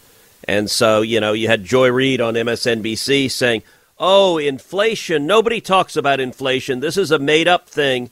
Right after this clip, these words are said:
That Republicans have just convinced people is a problem, which I gotta say is one of the stupidest arguments I've ever heard, that, "Oh, really?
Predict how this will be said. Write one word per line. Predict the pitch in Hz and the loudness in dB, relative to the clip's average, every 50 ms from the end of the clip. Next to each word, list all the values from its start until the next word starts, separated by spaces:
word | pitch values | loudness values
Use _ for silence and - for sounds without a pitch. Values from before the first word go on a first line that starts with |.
| _ _ _ _ _ _ 139 | _ _ _ _ _ _ -4
That | 143 135 | -4 -2
Republicans | 135 143 131 - 160 180 175 165 160 - 165 156 120 135 | -2 -4 -2 0 0 0 0 0 -2 -4 -4 -4 -4 -4
have | 135 123 | -4 -2
just | 143 151 135 - | -4 -4 -4 -4
convinced | - 127 131 120 110 156 180 165 - - - | -8 -10 -10 -2 0 0 0 0 -2 -6 -6
people | 151 139 131 - 123 127 | -6 -6 -6 -4 -6 -6
is | 120 107 | -6 -6
a | 120 | -8
problem, | - - 143 147 139 123 - - - _ _ _ _ _ _ _ _ _ _ _ _ | -6 -2 0 0 0 0 -4 -8 -16 _ _ _ _ _ _ _ _ _ _ _ _
which | - 123 - - - | -10 -10 -10 -8 -4
I | 143 175 | -2 0
gotta | 196 190 170 139 | 2 2 0 0
say | - - 143 135 127 120 | -2 -4 -4 -2 -2 -2
is | 117 104 | -4 -4
one | 113 131 135 131 | -4 -2 -2 -2
of | 123 101 | -2 -2
the | 107 110 | -4 -6
stupidest | - - - - - - - 175 185 185 - 160 131 127 117 - - | -8 -8 -10 -10 -12 -4 0 0 2 2 2 0 -2 -2 -2 -2 -2
arguments | 127 123 123 113 117 117 113 110 101 117 | -2 -2 -2 -2 -2 -2 -2 -2 -2 0
I've | 113 110 107 | 0 0 2
ever | 117 117 101 113 110 | 0 0 0 -2 0
heard, | 104 143 139 127 120 107 | 2 2 2 2 2 2
that, | 117 120 - | 0 -2 2
"Oh, | - 151 156 | 2 2 4
really? | 156 180 208 220 175 127 117 104 | 4 4 4 4 4 2 0 -2